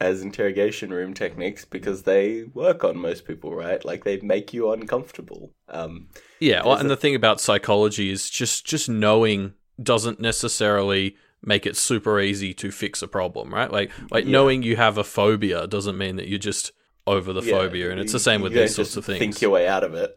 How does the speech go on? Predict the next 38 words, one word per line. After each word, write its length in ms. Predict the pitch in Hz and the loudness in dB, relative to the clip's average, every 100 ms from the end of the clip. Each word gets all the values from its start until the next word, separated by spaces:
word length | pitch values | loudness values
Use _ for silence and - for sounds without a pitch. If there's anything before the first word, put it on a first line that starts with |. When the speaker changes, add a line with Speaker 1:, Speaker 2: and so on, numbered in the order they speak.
| _ | _
Speaker 1:
yeah. 280 | 98 92 - - _ | -4 -4 -6 -16 _
Speaker 2:
Yeah. 280 | - 98 71 _ _ _ - | -4 -4 -4 _ _ _ -4
Um, 460 | 87 85 87 - _ _ | -2 -2 -6 -12 _ _
there's 260 | - 123 131 | -4 0 2
also 180 | 147 131 | 4 2
a 60 | |
great 240 | 113 107 95 | 4 4 4
line 340 | 104 104 104 | 2 2 2
where, 460 | 101 95 95 95 - - - - - | 2 2 4 2 -2 -16 -20 -18 -8
you 160 | 113 | -2
know, 120 | 101 95 | 0 0
the, 260 | 98 98 101 | 0 -2 -6
there's, 320 | 120 110 98 104 | -6 0 0 2
like, 160 | 101 98 | -2 0
the 80 | 117 | -2
mirror 400 | 113 101 85 - | 2 0 -2 -10
in 140 | 92 | -12
the 80 | 87 | -10
interrogation 680 | 92 104 87 90 87 - 85 | -8 -6 -6 -6 -8 -8 -12
room, 180 | 90 | -12
which 200 | 98 - | -10 -10
is 80 | 98 | -8
o-, 100 | 92 | -8
obviously, 400 | - 90 92 - | -8 -10 -8 -8
like, 160 | 90 87 | -6 -8
one 120 | 95 | -8
of 60 | 90 | -8
those 160 | 92 98 | -6 -4
one-way 400 | 101 95 92 92 | -4 -4 -6 -6
mirrors. 400 | 92 98 - - | -8 -8 -10 -14
Speaker 1:
Mm-hmm. 260 | 113 107 92 | -12 -12 -8
Speaker 2:
And, 200 | 87 85 | -8 -6
uh, 220 | 82 87 | -6 -6
Blake 360 | 98 101 104 - | -2 4 4 4
says 260 | 113 107 | 0 0
that 120 | - | -4
he 180 | 110 101 | -4 -4
looked 560 | 101 107 120 - - | -2 0 -2 -4 -14